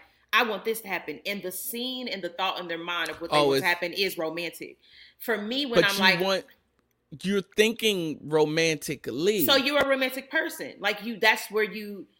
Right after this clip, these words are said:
Speaker 1: you come from that space. Like, you want romance. That's what speaks to you is romantic things.
Speaker 2: Is
Speaker 1: When I say,
Speaker 2: romantic
Speaker 1: "What do I want a partner to do for me?" Normally it's rooted in thoughtfulness and consideration of, like, who I am as a person. Like, I want him to, like, get this thing because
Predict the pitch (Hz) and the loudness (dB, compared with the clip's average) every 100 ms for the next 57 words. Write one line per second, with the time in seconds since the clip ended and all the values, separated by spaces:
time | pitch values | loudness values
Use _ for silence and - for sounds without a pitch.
0 | _ 196 240 - 240 233 214 196 180 160 | _ -6 -6 0 -2 -2 -6 -2 0 0
1 | - - 190 123 - 175 156 - 175 240 | -2 0 0 0 -6 -4 -4 -6 -10 -10
2 | 208 202 180 170 185 185 208 214 220 196 | -8 -6 -4 -2 -4 0 0 0 -2 -8
3 | - 208 - 180 185 170 165 160 165 165 | -8 -12 -12 -12 -8 -6 -6 -4 -6 -8
4 | 156 - - - - - - 160 - 240 | -12 -16 -18 -20 -20 -10 -4 2 8 8
5 | - 240 208 180 240 262 233 220 214 208 | 8 4 4 4 4 6 6 6 2 -4
6 | 208 208 185 175 170 185 175 185 135 135 | 0 -2 -2 -4 -6 -6 -8 -8 -10 -10
7 | 151 165 202 240 233 214 185 180 196 185 | -14 -8 -4 -4 -4 -6 -6 -6 -6 -6
8 | 170 156 151 175 175 - 165 151 139 - | -6 -10 -8 -6 -6 -8 -8 -8 -8 -12
9 | - _ _ - 170 175 180 170 165 165 | -16 _ _ -8 -6 -6 -4 -2 0 -2
10 | 165 147 139 - 196 170 160 156 147 - | -6 -6 -6 -4 -2 0 -2 -4 -8 -6
11 | 180 170 175 151 151 143 - _ _ _ | -4 -4 -4 -6 -2 -2 -4 _ _ _
12 | 180 185 180 180 165 156 151 143 135 - | -2 -2 -2 -4 -6 -6 -2 0 -2 -4
13 | - _ _ _ _ _ 143 185 - 190 | -14 _ _ _ _ _ -10 -10 -6 -4
14 | - - 156 151 151 170 | -4 -6 -6 -6 -8 -10